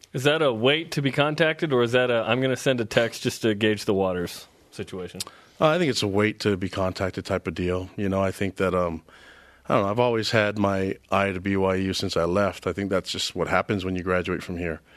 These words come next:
Speaker 2: you know, and so, um, happened to be in the business of football and always followed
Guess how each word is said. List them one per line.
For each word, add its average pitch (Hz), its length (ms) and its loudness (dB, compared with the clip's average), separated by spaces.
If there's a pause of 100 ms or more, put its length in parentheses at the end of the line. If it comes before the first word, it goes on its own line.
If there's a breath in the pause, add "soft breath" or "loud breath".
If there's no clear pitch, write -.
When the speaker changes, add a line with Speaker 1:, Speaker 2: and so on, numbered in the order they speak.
(340 loud breath)
Speaker 2:
you 92 80 0
know, 85 140 2
and 87 100 -2
so, 90 400 0 (440 loud breath)
um, 80 300 0
happened 98 320 0
to 90 60 -2
be 101 200 2
in 98 120 0
the 92 60 -2
business 95 360 0
of 87 100 -6
football 113 460 0
and 98 180 -2
always 95 300 0
followed 95 460 -2